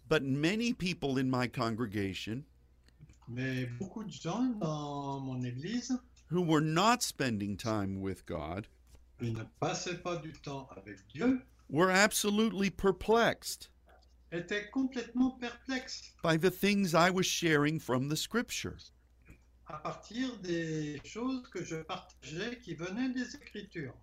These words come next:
Speaker 1: And, you know, I could give examples of this.
Speaker 2: Et je peux donner des exemples de cela.
Speaker 1: Like the, uh, the elemental teaching about proskuneo.
Speaker 2: Et, par exemple, le, l'enseignement,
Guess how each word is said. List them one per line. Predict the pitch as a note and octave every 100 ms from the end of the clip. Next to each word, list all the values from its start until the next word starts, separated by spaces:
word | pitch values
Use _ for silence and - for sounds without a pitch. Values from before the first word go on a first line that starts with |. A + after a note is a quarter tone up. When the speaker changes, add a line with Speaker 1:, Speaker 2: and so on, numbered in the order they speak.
| _
Speaker 1:
And, | C#3 D3+ D#3
you | - D#3
know, | F3+ E3+
I | F#3
could | G3 C#3+
give | F3+ G3+
examples | C#3+ B2 D3+ F#3 G#3 E3+ G#2+
of | G#2 F2+
this. | F2 A1 - - - _ _ - _ _ -
Speaker 2:
Et | D#3+ D#3+
je | -
peux | C3
donner | B2+ D#3+ G#3+
des | F#3 D#3+ E3
exemples | F3+ D#3+ E3 C3 A2+
de |
cela. | A#2 A#2 G#2 F#2+ _ -
Speaker 1:
Like | C#3+ E3+ F3 C#3
the, | D#3+ C#3+ C3+ C#3
uh, | C3 A#2 G#2+ G2 - G#2+
the | C#3+ -
elemental | E3 F3 G3 E3+ D#3+ E3+ F3 F3 D#3+ -
teaching | - E3 D#3+ - A#2+
about | A#2 A2+ A#2+ -
proskuneo. | - D3+ C3+ - B2+ A#2+ A2+ E2 D#2 - _ _ _ _ - - - -
Speaker 2:
Et, | C#3+ C#3+ B2+ - - _
par | B2
exemple, | B2 A#2 B2+ F#3 A3 A3+ G#3+ G#3+ - _ _ -
le, | C3+ C#3+ C#3 C3+ C3 C3 B2+ B2 A#2+ A2+ A2+ A2
l'enseignement, | A#2 D#3 D#3+ E3+ E3 E3 D#3+ D#3+ D#3 C#3 -